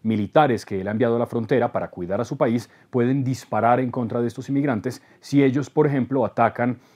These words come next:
a los soldados con piedras, como ya efectivamente lo hicieron en México. Paralelamente, ha habido todo tipo de teorías de conspiración. Han dicho algunos republicanos, sin ninguna prueba, que estos migrantes tienen financiación del, eh, magnate, el filántropo,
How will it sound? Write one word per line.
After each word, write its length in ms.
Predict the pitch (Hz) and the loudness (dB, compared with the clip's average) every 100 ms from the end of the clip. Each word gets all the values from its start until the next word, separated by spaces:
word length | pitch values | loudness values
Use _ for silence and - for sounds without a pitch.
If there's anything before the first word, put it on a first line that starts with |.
| _ - | _ -8
a 320 | 104 113 120 | -2 -2 -2
los 300 | - 104 110 | -4 -4 -4
soldados 560 | - 139 120 107 120 - | -2 0 2 2 0 -6
con 200 | 98 87 | -10 -2
piedras, 440 | 123 120 92 87 | 4 4 2 -4
como 180 | 113 98 | -6 -2
ya 240 | 95 117 - | 2 2 2
efectivamente 640 | 113 101 110 123 107 120 | -8 -4 -2 0 -2 -2
lo 100 | 120 | -4
hicieron 380 | 98 - 101 110 - _ - | -4 -4 -4 -6 -10 _ 2
en 160 | 104 | 4
México. 420 | 104 104 87 - - - - | 4 0 -6 -14 -16 -20 -2
Paralelamente, 720 | 127 131 151 160 156 135 165 | 0 2 2 2 0 -2 -2
ha 60 | 123 | 0
habido 200 | 131 139 | -2 0
todo 200 | 139 135 | -4 -4
tipo 240 | 131 135 | -4 -4
de 60 | 120 | -4
teorías 340 | 101 95 107 | -4 -4 -4
de 80 | 113 | -6
conspiración. 640 | 101 - 101 98 175 117 - _ _ | -8 -8 -6 -2 -2 -2 -4 _ _
Han 160 | - 120 | -4 0
dicho 240 | 147 - | 0 0
algunos 260 | 107 110 127 | -2 0 0
republicanos, 720 | 139 151 151 156 131 113 123 | 0 2 0 2 0 0 -4
sin 140 | - | -8
ninguna 280 | 92 87 117 | -8 -6 -4
prueba, 320 | 127 120 113 - - - | 0 2 2 0 -18 -2
que 180 | 120 | 2
estos 220 | 147 - 156 | 2 2 -2
migrantes 560 | 117 117 110 139 - 117 | 0 0 -2 -4 -6 -8
tienen 260 | 127 120 127 | -4 -2 -2
financiación 640 | 131 107 101 - 113 113 | -2 -2 -6 -4 -2 0
del, 320 | 120 123 127 | 0 2 2
eh, 140 | 117 95 | 0 -2
magnate, 560 | 95 101 127 131 107 | -2 0 0 0 -2
el 100 | 104 | -4
filántropo, 640 | 92 104 113 107 101 123 | -4 -4 -2 -4 -2 -2